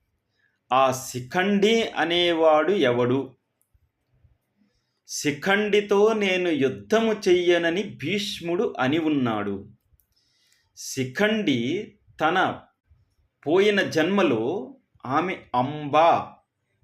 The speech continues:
అనే ఒక క్షత్రియ వంశపు స్త్రీ, అంటే కాశీరాజు కుమార్తె.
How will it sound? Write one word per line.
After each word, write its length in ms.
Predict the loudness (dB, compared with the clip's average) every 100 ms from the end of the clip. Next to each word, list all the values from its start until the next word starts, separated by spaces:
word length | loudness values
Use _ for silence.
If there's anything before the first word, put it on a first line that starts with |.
| -6
అనే 360 | -2 0 -2 -4
ఒక 260 | -6 0 0 0 -8 _ _ _ _ _ _ _ _ _ _ _ _ _ _ _
క్షత్రియ 540 | -12 -6 -6 0 2 2
వంశపు 580 | 2 0 -2 -4 -4 -6
స్త్రీ, 560 | -8 -4 -4 -4 -10 _ _ _ _ _ _ _ _ _ _ -10
అంటే 220 | -4 -4
కాశీరాజు 960 | -4 0 2 2 0 2 4 2 2 -4
కుమార్తె. 760 | -4 0 2 0 -2 -12 -12